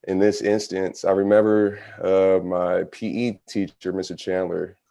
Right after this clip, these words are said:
he said that we were gonna play indoor hockey because it was raining outside.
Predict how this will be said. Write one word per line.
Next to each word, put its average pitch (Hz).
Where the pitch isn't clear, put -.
he 95
said 95
that 92
we 90
were 87
gonna 90
play 90
indoor 90
hockey 90
because 87
it 92
was 85
raining 92
outside. 85